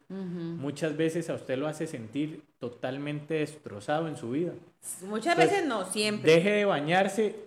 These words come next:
Speaker 2: por ocho días y verá cómo se siente.
Speaker 1: Destrozado.
Speaker 2: Igual, usted no
Speaker 1: Ujú.
Speaker 2: quiere salir, ya se siente mal olor, se le baja la autoestima.
Speaker 1: Ujú,
Speaker 2: Ma,
Speaker 1: ujú.
Speaker 2: hacer ejercicio debería ser parte de su vida cotidiana. Y hay estudios que demuestran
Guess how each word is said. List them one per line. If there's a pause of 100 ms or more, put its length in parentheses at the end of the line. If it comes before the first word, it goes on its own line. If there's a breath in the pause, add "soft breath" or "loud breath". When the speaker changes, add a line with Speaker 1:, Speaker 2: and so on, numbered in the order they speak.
Speaker 2:
por
ocho
días
y
verá
cómo
se
siente.
Speaker 1:
Destrozado.
Speaker 2:
Igual,
usted
no
Speaker 1:
Ujú.
Speaker 2:
quiere
salir,
ya
se
siente
mal
olor,
se
le
baja
la
autoestima. (180)
Speaker 1:
Ujú,
Speaker 2:
Ma,
Speaker 1:
ujú.
Speaker 2:
hacer
ejercicio
debería
ser
parte
de
su
vida
cotidiana. (340 loud breath)
Y
hay
estudios
que
demuestran